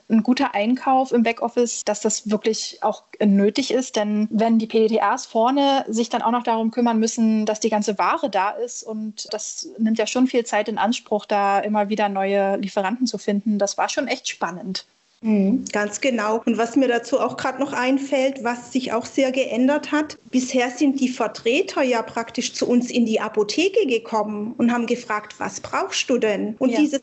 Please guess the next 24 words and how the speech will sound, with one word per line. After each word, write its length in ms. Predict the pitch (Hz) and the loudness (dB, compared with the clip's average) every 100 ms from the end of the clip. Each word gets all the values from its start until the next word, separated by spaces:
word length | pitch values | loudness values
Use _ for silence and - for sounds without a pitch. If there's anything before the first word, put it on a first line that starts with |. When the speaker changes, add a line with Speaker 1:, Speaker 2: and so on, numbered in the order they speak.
| _ | _
Speaker 2:
Jahr 120 | 262 262 | -4 -2
hat 200 | 262 262 | -2 -2
sich's 220 | 269 269 | -2 0
ja 180 | 269 226 | 0 2
so 200 | 240 240 | 2 2
gestaltet, 580 | 277 - 254 254 254 | 0 0 -2 -2 -2
dass 380 | 254 233 - 214 | -2 -4 -6 -2
wir, 500 | 311 330 262 285 349 - - - | 2 4 4 2 -2 -6 -10 -2
die 200 | 226 269 | 0 0
Vertreter 420 | 269 269 254 240 | 0 -2 0 0
sind 180 | 233 247 | 2 4
nicht 220 | 254 262 | 4 2
gekommen 400 | 262 254 247 240 | -2 0 -2 2
wegen 240 | 220 226 - | 0 0 0
Corona 580 | 240 214 220 277 330 | 2 4 6 4 4
natürlich, 680 | 359 349 349 330 320 349 - | 2 0 0 2 2 0 0
wir 180 | 247 302 | 2 4
mussten 460 | 262 277 - - 254 | 4 0 -2 0 2
jetzt 320 | 240 240 - | 2 -2 -4
auf 180 | 226 - | -4 -2
einmal 300 | 226 226 220 | -2 -2 0
auf 260 | 214 - | 0 -2
die 220 | - 359 480 | -2 0 0
zugehen. 720 | - 262 - 208 208 214 | 0 0 2 2 2 0